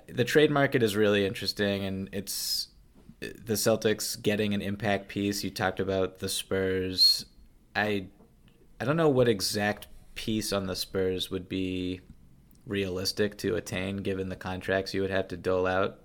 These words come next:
uh, in a move. Um, I guess fit-wise, I would be fascinated to see LaMarcus Aldridge on this team, but I don't.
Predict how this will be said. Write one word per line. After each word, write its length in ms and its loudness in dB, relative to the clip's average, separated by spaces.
uh, 240 -6
in 140 -2
a 60 -2
move. 540 -4
Um, 760 -8
I 80 -2
guess 220 4
fit-wise, 680 2
I 60 6
would 160 2
be 100 0
fascinated 600 0
to 80 -8
see 180 2
LaMarcus 580 2
Aldridge 300 2
on 120 2
this 160 -2
team, 340 6
but 280 2
I 120 -2
don't. 640 -6